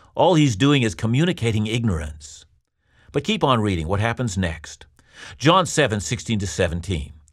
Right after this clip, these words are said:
So Jesus answered them, "My teaching is not mine, but his who sent me. If anyone's will is to do God's will, he will know whether the teaching is from God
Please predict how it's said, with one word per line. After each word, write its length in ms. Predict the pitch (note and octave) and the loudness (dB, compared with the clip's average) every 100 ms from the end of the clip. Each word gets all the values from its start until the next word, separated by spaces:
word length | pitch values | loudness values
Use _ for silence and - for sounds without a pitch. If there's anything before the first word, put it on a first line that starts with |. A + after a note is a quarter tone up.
| _ _ _ | _ _ _
So 160 | - B2+ | -2 0
Jesus 360 | C#3+ B2 G#2 | 2 0 -2
answered 460 | - C3+ C#3 A#2 G2+ | 0 0 2 -2 0
them, 340 | A#2 A2 G#2+ | 2 0 -2
"My 180 | F2+ A#2+ | 0 0
teaching 400 | - G#3 - E3 | 0 -4 0 0
is 120 | A#2 | 0
not 300 | A#2 B2 C3+ | 2 2 2
mine, 680 | A#2 C#3 A3 E3+ D3 F3+ F3 - - - | 2 4 4 4 4 2 -2 -8 -8 0
but 160 | C#3+ | 2
his 220 | B2+ E3 | 4 4
who 120 | E3+ D#3 | 2 -2
sent 340 | - G#3 G#3 | 2 2 2
me. 300 | G2+ D2+ - _ _ - - | -4 -6 -14 _ _ -20 -2
If 180 | D3 D3+ | -2 2
anyone's 440 | A#3+ B3+ D#3+ C3+ | 2 4 4 2
will 200 | A#2+ C#3+ | 4 4
is 120 | B2 - | 4 0
to 120 | C3 | 0
do 260 | A2+ G3+ | 4 4
God's 500 | D3 D3 D3+ G3 C#3 | 4 2 4 2 0
will, 400 | A2 C3+ C3 A#2 - - | -2 2 2 2 -4 -6
he 200 | - C4 | 2 4
will 160 | A3 D#3 | 4 6
know 240 | A#3+ C4 | 6 6
whether 360 | D3 A#2+ A2 F#2 | 6 4 2 2
the 160 | A#2 E3 | 0 0
teaching 420 | G3+ G3 C#3+ A#2 | 2 0 0 2
is 220 | A#2 E2+ - | 0 -2 -14
from 480 | - - C#3+ A#2+ | -6 4 4 4
God 500 | A2 A#2+ G2+ D2+ - | 0 2 2 -2 -14